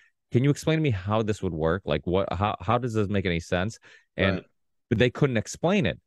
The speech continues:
Speaker 1: but it didn't mean it didn't work. It just means they couldn't explain it. And so that's kind of like a, a metaphor for, like, everything we're talking about. It doesn't mean it doesn't work or it doesn't exist. It just means we can't explain it yet.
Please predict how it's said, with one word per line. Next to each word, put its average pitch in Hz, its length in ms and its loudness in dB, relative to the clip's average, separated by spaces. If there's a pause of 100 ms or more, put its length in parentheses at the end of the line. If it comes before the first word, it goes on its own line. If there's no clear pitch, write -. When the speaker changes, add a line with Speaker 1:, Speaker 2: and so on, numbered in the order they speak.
(120)
Speaker 1:
but 120 100 2
it 107 80 0
didn't 127 220 2
mean 113 180 2
it 87 80 0
didn't 73 220 -2
work. 87 320 2 (260)
It 104 80 2
just 110 140 0
means 120 160 2
they 104 80 2
couldn't 98 180 -2
explain 85 480 -2
it. 50 180 -8 (300)
And 104 260 0
so 107 300 2 (260)
that's 123 220 0
kind 147 320 0
of 120 140 0
like 107 260 2 (260)
a, 101 320 0
a 98 140 2
metaphor 95 720 0
for, 98 240 -2
like, 87 260 0 (120)
everything 95 440 0
we're 82 120 -2
talking 80 400 -2
about. 60 260 -4 (240)
It 113 140 2
doesn't 151 360 2
mean 117 300 2
it 92 220 -2
doesn't 95 280 0
work 92 300 0
or 90 200 0
it 85 40 -4
doesn't 95 260 -2
exist. 82 720 -2
It 107 100 0
just 110 180 -2
means 107 180 -2
we 95 80 -4
can't 90 180 -4
explain 90 520 -2
it 60 160 -4
yet. 64 180 -4